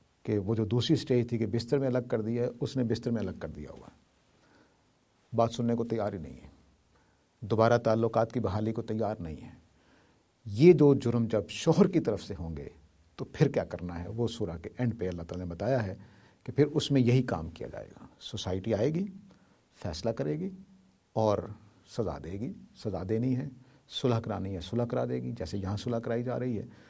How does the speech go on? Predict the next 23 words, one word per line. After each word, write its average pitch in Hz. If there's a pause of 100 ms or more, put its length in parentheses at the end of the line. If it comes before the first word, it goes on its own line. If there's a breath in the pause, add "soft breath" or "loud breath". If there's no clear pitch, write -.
(180 loud breath)
تو 123
شوہر 151
کا 185
بھی 170
یہ 147
جرم 135
اسی 131
طرح 107
سے 98
لیا 80
گیا 80
ہے۔ 87
ایسا 113
نہیں 139
ہے 139
کہ 135
صرف 127
بیوی 123
کا 120
جرم 87
لیا 80
گیا 71
ہے، -